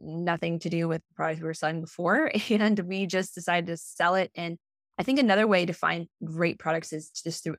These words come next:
Etsy. A lot of sellers actually find things that start trending on Etsy, and then they start selling them on Amazon, and they do really well that way. So there's, there's a bunch of different ways. And there are data points you can look at on Helium ten. We actually didn't do that <laughs> to start off with,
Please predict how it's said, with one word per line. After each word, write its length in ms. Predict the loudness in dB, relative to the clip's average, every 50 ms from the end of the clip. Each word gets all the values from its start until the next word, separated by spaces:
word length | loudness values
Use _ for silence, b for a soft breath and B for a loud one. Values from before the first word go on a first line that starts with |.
| _
Etsy. 340 | -4 -4 -2 -2 -2 0 0 0 2
A 60 | 0
lot 300 | 0 2 2 2 2 2
of 80 | 2 0
sellers 380 | -2 -4 -4 -2 -2 -4 -4 -4
actually 340 | -4 -6 -6 -4 -6 -6
find 340 | -4 -2 -2 -2 -2 -2 -4
things 200 | -6 -8 -10 -12
that 100 | -12 -14 -6
start 260 | -2 0 0 0 -2
trending 280 | -4 -4 -2 -2 -2
on 140 | -4 -6 -6
Etsy, 480 | -6 -8 -8 -8 -6 -2 -2 -2 -2 -4 -6 _ _ _ _ _ _ _ _ _
and 180 | 0 2 2 4
then 300 | 4 4 4 2 2 0
they 100 | 0 -2
start 260 | -2 -2 -2 -2 -2
selling 220 | -2 -2 -2 -2
them 80 | -2 -4
on 120 | -4 -4
Amazon, 460 | -6 -6 -6 -4 -2 -2 0 0 0 -2
and 100 | -2 -4
they 80 | -4
do 140 | -4 -4 -4
really 220 | -4 -4 -4 -2
well 160 | -2 -2 -2 -2
that 180 | -2 -4 -4
way. 180 | -4 -6 -6 -6
So 320 | -2 0 2 4 4 6
there's, 280 | 4 4 4 2 0 -6 -4 0
there's 200 | 2 4 4 4
a 140 | 2 0 -4 -4 _
bunch 220 | 2 4 4 4 2
of 60 | 0
different 240 | -2 -4 -6 -8 -8
ways. 300 | -6 -6 -6 -6 -8 -6 -4
And 240 | -2 -2 0 -2 -4 -8 _ _ _ _ _ _
there 140 | 4 4 6
are 280 | 8 8 6 6 6 4
data 280 | 2 2 2 2 0 0
points 320 | -2 -4 -4 -4 -4 -6
you 60 | -6
can 140 | -4 -2 -2
look 140 | -2 0 2
at 80 | 2 2
on 100 | 2 0
Helium 300 | -2 -2 -2 -2 -2 -2
ten. 240 | -2 -2 -2 -2
We 120 | 0 2 2
actually 340 | 2 2 0 0 -2 -2 0
didn't 280 | 0 -2 -2 -2 -2 -2
do 140 | 0 2 2
that 720 | 2 2 0 -4 _ _ _ -8 -6 -4 -4 -4 -4 -4
<laughs> 20 |
to 100 | -6 -8
start 280 | -4 2 4 4 6 6
off 160 | 4 4 2
with, 100 | 0 -4